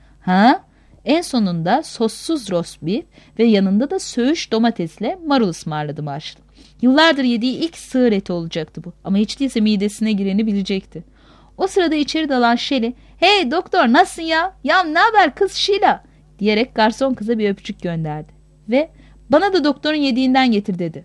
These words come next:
"O her şeyin en iyisini bilir. Yalnız benimkisi soslu olsun." Bu arada yan masaya da uzanmayı ihmal etmeyerek oturduğu yerde altılı ganyan formunu incelemekte olan adamla tokalaştı.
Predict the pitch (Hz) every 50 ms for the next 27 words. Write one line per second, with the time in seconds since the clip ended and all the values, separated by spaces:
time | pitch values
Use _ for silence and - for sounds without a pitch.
0 | _ - - 196 214 240 277 277 - 302 277 240 233 233 240 233 226 - - 202
1 | 190 165 165 143 - _ _ - 190 190 208 233 240 214 190 190 214 220 - 285
2 | - - - - 247 214 - - - 240 233 208 175 - - - - _ _ _
3 | _ _ _ _ _ _ _ _ - 392 415 415 370 269 294 302 302 311 320 330
4 | 294 254 226 - - 196 196 185 190 190 190 196 190 190 190 208 233 220 202 208
5 | 208 220 208 214 220 262 262 - - 180 165 160 196 226 - - 240 - - 254
6 | 247 294 302 285 240 208 190 180 180 175 202 208 208 - - 269 226 202 196 196
7 | 214 226 254 262 247 - 202 190 185 180 185 175 180 190 180 190 185 190 190 196
8 | 196 - 247 226 196 185 202 190 190 180 190 196 190 180 160 - 170 156 - 170
9 | 160 151 151 - - - -